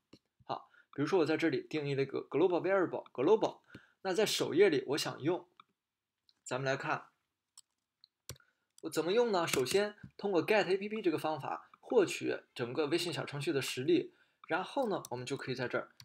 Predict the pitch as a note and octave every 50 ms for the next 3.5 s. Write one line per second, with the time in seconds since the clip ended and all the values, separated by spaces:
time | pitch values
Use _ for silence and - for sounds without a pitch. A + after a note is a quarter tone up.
0 | _ - D#3+ F3 F3 - F3 E3+ E3 - F#3 E3+ D#3 - - G2+ G2 A2+ B2 C3
1 | - - _ _ _ _ _ _ _ _ - - - - _ _ _ _ - -
2 | _ _ _ _ _ _ _ _ _ _ - - C#3+ C#3 F3 G3+ G#3+ F#3+ F#3 F3
3 | D#3+ F#3 G#3 G#3+ G3 E3 - - A2+ -